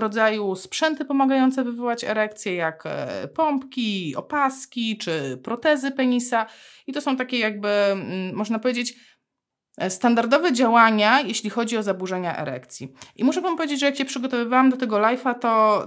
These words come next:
te wszystkie rzeczy brzmiały dla mnie totalnie znajomo, ponieważ ja miałam seksuologię na studiach, e, uczył mnie prof-, profesor, e, Lew Starowicz, więc, mm, my żeśmy o tym wiedzieli. Nas, akurat tego to nas na studiach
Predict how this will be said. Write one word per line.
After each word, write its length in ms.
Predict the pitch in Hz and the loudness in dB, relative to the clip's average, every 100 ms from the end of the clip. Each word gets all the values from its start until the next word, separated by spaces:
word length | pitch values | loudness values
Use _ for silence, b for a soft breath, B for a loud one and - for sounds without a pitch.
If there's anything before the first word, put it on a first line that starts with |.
| - | -4
te 140 | 214 | -4
wszystkie 420 | 208 - 262 262 | -4 -8 -6 -4
rzeczy 240 | 240 240 233 | -2 -4 -6
brzmiały 400 | 202 220 214 202 | -4 0 0 0
dla 140 | 196 | 0
mnie 420 | 190 185 180 175 - | -2 -2 -4 -6 -8
totalnie 420 | 180 185 190 180 | -4 -2 -2 -4
znajomo, 440 | 175 156 143 143 | -4 -4 -4 -6
ponieważ 300 | 143 165 160 | -8 -10 -8
ja 60 | 175 | -8
miałam 200 | 165 165 | -6 -8
seksuologię 680 | 165 - 165 160 156 151 147 B B B _ | -12 -10 -8 -6 -6 -8 -8 B B B _
na 120 | 147 | -10
studiach, 600 | 147 - 247 226 202 202 170 | -8 -6 -2 2 0 0 -4
e, 220 | 165 156 | -4 -4
uczył 280 | 170 185 170 | -8 -10 -8
mnie 140 | 160 | -10
prof-, 240 | 170 170 | -12 -16
profesor, 540 | - 175 170 160 160 156 156 | -14 -12 -10 -8 -8 -8 -10
e, 420 | 160 156 151 151 151 | -8 -6 -4 -2 -4
Lew 160 | 160 | -6
Starowicz, 500 | - 240 302 247 220 | -4 0 2 0 -2
więc, 260 | 208 226 233 B B B - | -2 -2 -4 B B B -6
mm, 140 | 220 | -6
my 220 | - 453 | -4 -4
żeśmy 240 | 508 466 427 | -2 0 0
o 40 | |
tym 160 | 403 277 | 2 2
wiedzieli. 420 | 226 165 123 135 | 2 0 -4 -2
Nas, 320 | 427 415 - - | -2 -4 -4 -4
akurat 360 | - 330 320 | -2 -2 0
tego 260 | - 415 403 | 0 2 2
to 100 | 349 | 2
nas 200 | 294 285 | 2 2
na 100 | 226 | -2
studiach 480 | - 208 196 185 | -2 -2 0 0